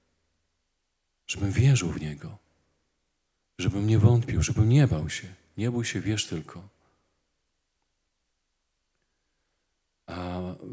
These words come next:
wiara uwalnia od lęku. Więc wierzę. Wierzę nieustannie. Wierzę, e, nie tylko wtedy, kiedy wyznaję to ustami, ale w sercu, kiedy nawet milczę.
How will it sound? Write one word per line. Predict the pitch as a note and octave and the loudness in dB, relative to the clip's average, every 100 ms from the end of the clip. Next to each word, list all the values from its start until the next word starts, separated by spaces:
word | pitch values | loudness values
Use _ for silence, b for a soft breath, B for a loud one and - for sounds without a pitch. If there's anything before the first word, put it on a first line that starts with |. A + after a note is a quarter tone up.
| A2 | -14
wiara | - F#2+ G2 G2 G2 G#2 G#2+ - - _ _ - | -8 -4 -4 -4 -4 -6 -8 -12 -20 _ _ -12
uwalnia | - F#2 F2 F2 | 0 0 0 -6
od | E2 G2+ | -6 -4
lęku. | G2 D#2+ - D#2+ D2+ _ _ _ _ _ _ _ _ _ _ _ _ _ _ _ _ _ _ _ _ _ _ _ _ _ _ | -4 -6 -12 -20 -20 _ _ _ _ _ _ _ _ _ _ _ _ _ _ _ _ _ _ _ _ _ _ _ _ _ _
Więc | F2+ F2+ - - - - - _ _ _ _ _ _ _ _ _ _ _ _ - | -8 -6 -4 -4 -6 -8 -16 _ _ _ _ _ _ _ _ _ _ _ _ -8
wierzę. | G2 F2+ D#2+ D2 D2 - _ _ _ _ _ _ _ _ _ | -4 -2 -4 -6 -12 -20 _ _ _ _ _ _ _ _ _
Wierzę | G2 G#2+ G#2 G2+ G2+ G2 G2+ B B G2 | -4 -2 -2 -2 -2 -4 -8 B B 2
nieustannie. | G#2+ G#2+ - A2+ F#2 D#2+ D#2 | 4 4 2 2 2 -2 -6
Wierzę, | D2 A2 G#2 G2+ G2+ G2+ B B B B B _ - | -4 -4 -2 -2 -2 -4 B B B B B _ -14
e, | F2 F2+ F2+ | -8 -4 -4
nie | G2 | -2
tylko | D#3+ - G#2 | -2 0 2
wtedy, | A#2+ G#2+ | 2 0
kiedy | - A2 G#2 G2 F#2+ | 0 0 2 2 2
wyznaję | F#2 F2+ G2+ F#2+ | 0 0 0 0
to | G2 | -2
ustami, | F#2 - G#2+ F2 E2 | -4 -2 -2 -2 -4
ale | F#2 A2+ | -2 0
w | G#2+ | 0
sercu, | A#2 G#2 - D#2+ | -2 -4 -6 -8
kiedy | - D3 D#3+ | -8 -4 0
nawet | C#3+ C3+ | 0 0
milczę. | C3 B2 - D#2 D#2 | 0 0 -2 -8 -12